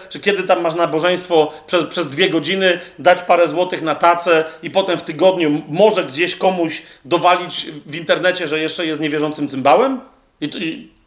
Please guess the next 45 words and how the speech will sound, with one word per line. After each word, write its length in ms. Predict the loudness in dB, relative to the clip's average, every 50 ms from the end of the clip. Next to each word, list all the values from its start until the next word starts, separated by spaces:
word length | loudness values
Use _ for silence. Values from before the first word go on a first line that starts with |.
| _ _
i 40 | -20 -4
tyle? 360 | 0 4 4 6 4 4 2 -2
My 80 | -4 -2
naprawdę 340 | 0 0 0 0 0 -2
myślisz, 240 | -6 -6 -6 -6 -8
że 80 | -8 -8
to, 180 | -6 -8 -10
to 160 | -8 -8 -8 -8
jest 180 | -8 -6 -2
tyle? 280 | 0 2 2 2 2 0 -6 -12 -6 -4
Może 220 | 0 0 0 0
czasem 360 | 2 2 2 2 0 -2 -2
wesprzeć 360 | -2 -2 -2 -2 -4 -8 -8 -8
misjonarzy 760 | -8 -10 -6 -4 -2 0 2 2 2 2 2 2 2 0 -2 -6 -16 -20 _ _ _ _ _ -20 -20 _ _ _ _ _ _ _ _ _ _ -6
i 100 | -2 0
ucieszyć 480 | 0 0 2 2 0 0 0 -4 -8 -8
się, 140 | -6 -6 -4
że, 380 | 0 2 2 2 2 0 -2 -6
że 120 | -2 0 0
jakiś 260 | 0 0 -2 -6 -6
nowy 280 | -6 -4 -4 -2 -2
ewangelista 580 | 0 0 0 0 0 0 -2 -2 -4 -4 -4 -4
się 120 | -4 -4
pojawił 400 | -4 -2 2 4 4 2 2 -2
w 100 | -6 0
Danii 340 | 2 2 2 2 0 -4 -4
i 40 | -4
powiedzieć: 320 | -4 -6 -6 -6 -4 -4
„A, 180 | -2 -2 0 0
okej, 280 | -2 -2 -4 -4 -2 0
fajnie, 420 | 2 2 2 2 0 -2 -4 -4
super”, 360 | -8 -10 -6 -2 -2 -2 -2 -2 -8 -12 -12 -10
i 80 | 0
komuś 300 | 2 2 4 4 2 0
go 120 | 0 -2 0
polecisz? 580 | 2 2 4 4 4 2 0 -4 -8 -10 -12 -14 -16 -14 -10
Myślisz, 220 | -8 -6 -6 -2
że 60 | 0
naprawdę 400 | 0 0 2 2 0 0 0 0
to 100 | -2 0
jest 140 | -2 -2 -2
wszystko? 560 | -6 -6 -6 -8 -6 -6 -6 -6 -6 -8 -12 -20 -20 _ _ _ _ _ _ _ _ _ _ _ _ _ _ _ _ _ _ _ _ _ 0
Naprawdę 320 | 2 4 4 4 4 2
myślisz, 320 | 0 0 -2 -4 -6 -2
że 140 | 0 0 0